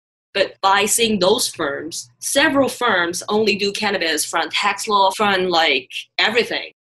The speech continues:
Just prove I'm not crazy. This is a real thing.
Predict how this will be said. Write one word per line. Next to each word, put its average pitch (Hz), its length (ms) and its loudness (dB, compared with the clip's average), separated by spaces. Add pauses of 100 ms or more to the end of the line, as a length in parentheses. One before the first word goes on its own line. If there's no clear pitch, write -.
(220)
Just - 300 -4
prove 185 380 4
I'm 151 180 0
not 127 180 -4
crazy. - 500 -2 (180)
This 214 240 2
is 170 120 -4
a 151 100 2
real 143 200 -2
thing. - 260 -12